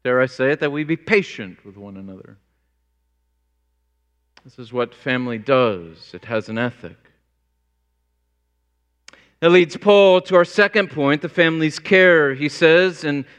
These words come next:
verse three, "Honor widows." Family care, honor widows. Why does he emphasize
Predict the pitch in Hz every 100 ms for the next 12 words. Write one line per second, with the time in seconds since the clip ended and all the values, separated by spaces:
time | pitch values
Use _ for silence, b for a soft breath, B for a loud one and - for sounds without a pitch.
0 | b 139 165 160 - 170 175 196 - 175
1 | 180 175 170 156 - b 147 160 165 151
2 | 131 113 113 113 - _ _ _ _ _
3 | _ _ _ - 180 170 165 156 190 170
4 | 151 147 175 190 190 180 156 139 143 175
5 | 208 240 233 190 196 190 180 180 185 175
6 | 175 151